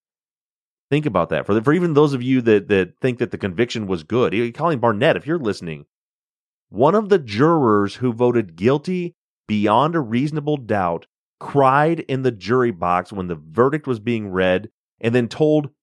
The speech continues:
you, you were in there after the trial, that she doesn't know what happened, she didn't want to be a juror, and only God knows who did it. How comfortable are you with that conviction after you heard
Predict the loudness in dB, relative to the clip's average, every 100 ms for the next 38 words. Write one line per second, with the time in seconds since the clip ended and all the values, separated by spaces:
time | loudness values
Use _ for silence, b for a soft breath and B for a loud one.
0 | _ -10 0 4 4 2 -4 _ _ _
1 | _ -14 -4 0 2 4 4 2 2 0
2 | -4 -6 -12 -6 -6 -6 -10 -14 _ _
3 | _ _ -4 -2 -2 _ _ _ -12 0
4 | 2 2 0 0 0 0 -2 -2 -8 -10
5 | _ _ -12 0 0 2 0 0 -2 0
6 | 0 2 0 -2 _ _ -14 -4 0 2
7 | 0 2 2 2 0 -4 -4 -8 -6 -6
8 | -8 _ _ _ _ _ _ _ _ _
9 | _ _ _ _ 0 2 2 -2 _ -2
10 | 0 0 0 2 2 2 0 0 -4 -2
11 | 0 0 -4 0 -2 -2 -8 -4 -4 -4
12 | -10 -12 -16 _ _ _ -6 -4 -2 -4
13 | -4 -4 -4 -4 0 4 4 2 0